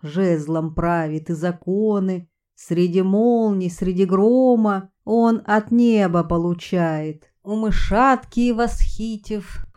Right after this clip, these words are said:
вождь был тверд умом и сердцем, Магомед коварством многим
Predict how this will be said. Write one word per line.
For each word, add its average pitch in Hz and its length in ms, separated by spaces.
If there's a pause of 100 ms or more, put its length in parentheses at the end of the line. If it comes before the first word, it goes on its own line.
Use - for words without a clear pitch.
вождь 233 500
был 240 280
тверд 233 560
умом 226 480
и 220 40
сердцем, 190 880 (400)
Магомед 196 760
коварством 196 960
многим 160 600